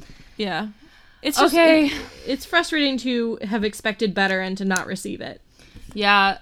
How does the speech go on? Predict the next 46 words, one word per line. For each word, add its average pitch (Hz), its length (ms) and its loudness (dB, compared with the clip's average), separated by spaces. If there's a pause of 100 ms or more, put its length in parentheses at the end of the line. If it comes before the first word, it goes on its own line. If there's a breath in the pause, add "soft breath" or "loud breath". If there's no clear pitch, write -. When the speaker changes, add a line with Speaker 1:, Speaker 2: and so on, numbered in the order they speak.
(200)
Speaker 2:
And 220 360 -2
it 254 160 -4
even 240 300 0
gets 185 180 -6
worse, 156 240 -10
guy. 147 200 -8
I 180 80 0
mean, 196 180 -2
they 196 100 0
have 185 420 2
the, 170 340 -4
the 185 160 -4
woman, 254 460 2
the 208 80 0
nurse 220 440 2
who 214 80 -6
tries 175 300 -4
to 160 100 -8
kill, 226 520 -2 (320 soft breath)
uh, 180 160 -2
Shiraz, 185 720 0 (420)
and 170 180 -6
she 214 400 -2
is 170 480 -6
a 175 100 -2
Trump-loving 185 1080 -2
Tea 214 200 -4
Party, 185 460 -2
"They 170 140 -6
took 190 240 -6
our 165 160 2
gerbs." 196 720 0
Speaker 1:
Yeah. 208 460 2
Speaker 2:
And 202 80 -4
the 190 40 -4
fact 185 280 0
you 170 80 -4
have 156 220 -8
that, 226 420 4 (340 soft breath)
and 175 100 -6
then 180 160 -2
you 185 120 -2
have 170 220 -2
kooky 240 360 0
music, 254 480 0
uh, 202 220 -6